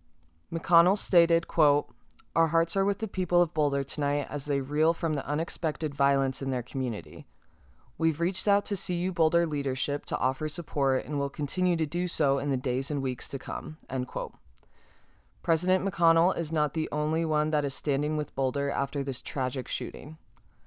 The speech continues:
Make sure to tune in to the Rocky Mountain Review Tuesdays and Thursdays from four to five P M,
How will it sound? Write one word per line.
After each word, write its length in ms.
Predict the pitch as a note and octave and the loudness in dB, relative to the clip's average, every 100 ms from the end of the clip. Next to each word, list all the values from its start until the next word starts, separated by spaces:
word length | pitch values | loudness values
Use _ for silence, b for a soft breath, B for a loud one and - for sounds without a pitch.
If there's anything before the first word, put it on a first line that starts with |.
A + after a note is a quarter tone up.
| - - - - _ - - - - - | -20 -20 -20 -20 _ -20 -20 -20 -18 -2
Make 200 | F3 F3+ | 0 4
sure 180 | - A3+ | 2 2
to 100 | A#3+ | 0
tune 240 | - G3+ | 0 2
in 140 | G3 G#3 | 2 2
to 120 | G#3+ | 0
the 120 | F3+ | 2
Rocky 280 | D#3 D#3 F3 | 2 2 0
Mountain 320 | D#3+ D#3 C3 | 0 0 -2
Review 480 | E3 E3+ E3+ D3 E3 | -6 -4 -2 -2 0
Tuesdays 540 | - E3+ - F3 F3+ | 0 0 2 2 2
and 100 | G3 | 0
Thursdays 520 | F3+ E3 D3+ E3+ F#3 | 0 -2 0 0 0
from 180 | - F3 | -2 -4
four 220 | - D#3 | -2 -2
to 40 | D3 | -2
five 320 | - D3 C#3 | -2 -4 -4
P 160 | D#3 D3 | -4 -2
M, 300 | D3 F3+ | -2 -4